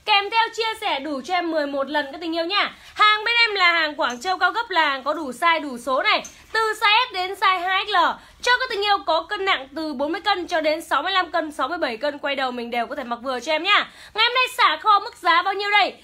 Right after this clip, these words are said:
Chín mươi tám K giá sốc nhất hệ mặt trời luôn các chị ơi. Nhanh tay, nhanh tay nào. Chia sẻ đủ cho em mười một lần nha. Mười lần là cơ hội nhóm và một lần lên trang Facebook cá nhân.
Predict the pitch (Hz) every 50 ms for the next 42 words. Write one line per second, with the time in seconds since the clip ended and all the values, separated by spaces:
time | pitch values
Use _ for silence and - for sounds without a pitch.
0 | - - _ - - 381 415 427 453 494 539 508 466 466 392 339 349 381 415 466
1 | 427 415 403 370 339 285 349 339 320 359 392 - - 480 480 480 - 403 466 523
2 | 523 - 381 359 302 302 311 311 - 349 330 302 294 320 339 370 - 359 349 349
3 | 370 381 359 302 - - - - - - - 392 466 494 508 480 480 - 508 466
4 | 453 440 440 440 427 403 427 403 392 403 381 311 240 - - - _ _ - 480
5 | 523 508 508 494 480 403 349 311 349 339 302 294 - 415 392 381 370 370 370 349
6 | 349 320 330 311 311 339 349 339 320 330 392 415 370 254 - - - - - 370
7 | 440 453 440 415 415 415 392 381 392 415 427 480 440 370 339 320 320 294 330 381
8 | 370 370 339 311 302 294 302 302 294 254 302 294 277 285 311 339 349 349 339 381
9 | 339 349 403 381 381 349 381 440 427 349